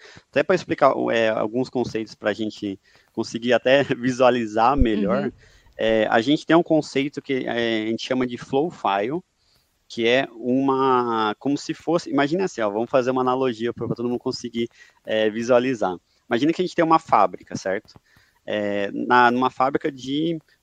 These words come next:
Speaker 1: é, suco de laranja. Então, vai entrar a laranja, ela vai passar por uma certa estação que vai tirar a casca da laranja. Ela vai passar por outra estação que vai cortar a laranja no meio.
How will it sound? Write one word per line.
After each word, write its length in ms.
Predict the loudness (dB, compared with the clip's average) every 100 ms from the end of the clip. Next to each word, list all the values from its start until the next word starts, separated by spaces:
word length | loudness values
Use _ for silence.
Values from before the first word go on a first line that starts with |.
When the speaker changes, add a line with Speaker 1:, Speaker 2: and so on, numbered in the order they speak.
| _ _ -8
Speaker 1:
é, 420 | -4 -2 -2 -2
suco 240 | -4 -6 -2
de 80 |
laranja. 480 | 0 0 0 -6 -12 _ _ _ _
Então, 140 | -2 2
vai 200 | 2 2
entrar 300 | 0 4 4
a 100 | 6
laranja, 680 | 6 4 0 -2 -6 -8 -12 _ _ _ _ -2
ela 180 | 2
vai 160 | 4 4
passar 340 | 2 2 2
por 140 | 2 2
uma 160 | 0
certa 340 | 0 -2 -2 -6
estação 580 | -4 -4 -2 -2 -2 -2
que 120 | -6
vai 400 | 0 0 0 -2
tirar 280 | -4 0 0
a 60 |
casca 300 | 0 -4 -4
da 80 | -4
laranja. 460 | -2 -2 -6 -8 -16 _
Ela 140 | -4 0
vai 120 | 0
passar 300 | -2 -2 -4
por 140 | -2
outra 240 | -2 -2 -8
estação 500 | -8 -8 -2 -2 -2
que 140 | -6
vai 520 | -8 -8 -8 -8 -8 -4
cortar 640 | -2 -2 -2 -2 -4 -6 _ _ _ _ _
a 140 | -6 0
laranja 340 | 0 0 -2
no 100 | -4
meio. 220 | -4 -8